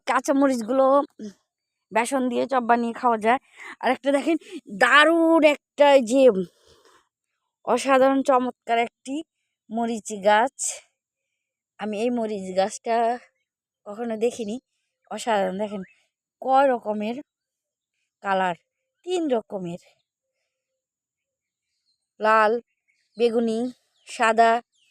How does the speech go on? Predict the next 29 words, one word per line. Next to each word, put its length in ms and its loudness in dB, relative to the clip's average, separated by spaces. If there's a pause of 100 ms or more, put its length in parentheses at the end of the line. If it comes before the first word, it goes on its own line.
(380)
অসাধারণ 540 0
একটা 220 -12
গাছ। 160 -10 (1080)
তারপরে 380 0
এই 100 -2
যে 60 -2 (120)
মরিচ, 280 -6 (200)
দেশীয় 360 -4
মরিচ 240 -4 (120)
গাছ, 180 -2 (200)
মরিচ 260 -4 (300)
দিয়ে 200 -4 (140)
আমরা 240 -4
চপ 160 -4
বানিয়ে 260 0
খেতে 220 -4
পারি। 140 -4 (240)
মরিচ, 300 -10 (180)
কাঁচা 260 -6
মরিচ 180 -6 (100)
খাওয়া 240 2
অনেক 140 -6 (120)
ভালো 160 -2 (480)
স্বাস্থ্যের 440 -8
জন্য। 180 -4 (1000)
তারপরে 420 -6 (100)
দিয়ে 160 -10 (340)
দেখেন 300 -12 (2000)
অসাধারণ 880 -4